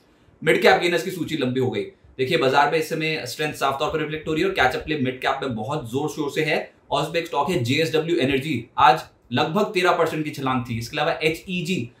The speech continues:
लगभग ग्यारह परसेंट चढ़ा है, एचसीसी लगभग दस परसेंट चढ़ा, Gokaldas Exports, अ, नाइन पॉइंट सेवन परसेंट, दस परसेंट के आसपास चढ़ा है, Kitex लगभग नौ परसेंट चढ़ा है, यानी कि textile shares लाइमलाइट में थे।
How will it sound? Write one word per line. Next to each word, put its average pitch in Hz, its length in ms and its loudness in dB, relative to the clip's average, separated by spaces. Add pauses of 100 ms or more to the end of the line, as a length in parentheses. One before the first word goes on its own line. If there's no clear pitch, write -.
(160)
लगभग 147 280 0
ग्यारह 147 240 6
परसेंट 151 280 0
चढ़ा 139 160 0
है, 156 140 0
एचसीसी 185 520 -4
लगभग 156 340 -2
दस 131 220 -2
परसेंट 127 300 0
चढ़ा, 123 320 0
Gokaldas 165 420 2
Exports, 165 580 -4 (420)
अ, 135 380 2 (200)
नाइन 143 220 2
पॉइंट 160 180 0
सेवन 151 140 -4
परसेंट, 127 420 -2
दस 139 180 -2
परसेंट 156 240 -2
के 147 80 -2
आसपास 131 360 0
चढ़ा 123 140 0
है, - 200 -2
Kitex 190 400 0
लगभग 147 280 -4
नौ 135 180 -2
परसेंट 127 360 -2
चढ़ा 123 120 0
है, 151 120 -2
यानी 135 160 -4
कि 180 320 -8 (100)
textile 160 440 0
shares 151 280 -2
लाइमलाइट 127 360 0
में 120 140 -4
थे। 156 180 -2